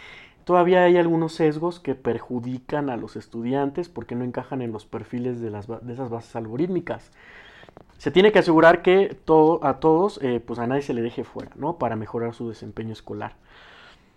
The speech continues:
A mí me gusta, eh, cómo es que a partir de las bases de datos analizados por la inteligencia artificial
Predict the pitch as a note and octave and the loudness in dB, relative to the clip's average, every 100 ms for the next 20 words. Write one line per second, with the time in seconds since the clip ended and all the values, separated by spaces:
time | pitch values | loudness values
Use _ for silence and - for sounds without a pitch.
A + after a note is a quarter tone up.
0 | _ _ - - F#3 B3 A3+ A3 - A#3 | _ _ -12 0 4 4 2 0 2 4
1 | A#3 - - D3 C#3 C#3 C#3 C3+ C3+ C3 | 4 0 -4 0 4 4 4 2 0 -2
2 | - G3+ G#3+ F3 F3 G3 C#3+ C#3 D#3+ E3+ | 0 2 4 2 2 0 0 0 0 0
3 | C#3+ C3+ C#3 D#3+ C3+ A#2+ A#2+ B2 F#3 G#3 | 0 0 -2 -6 -4 -4 -2 -2 -4 -6
4 | - - C3+ B2 A2+ A2 C3+ C#3 - A#2+ | -6 -8 -6 -4 -6 -4 -2 -2 -6 -8
5 | A#2 A2 A#2 A2+ C#3 C3 C#3+ C#3 D#3 E3 | -6 -6 -8 -8 -10 -6 -8 -8 -12 -4
6 | F#3 F3 | 0 0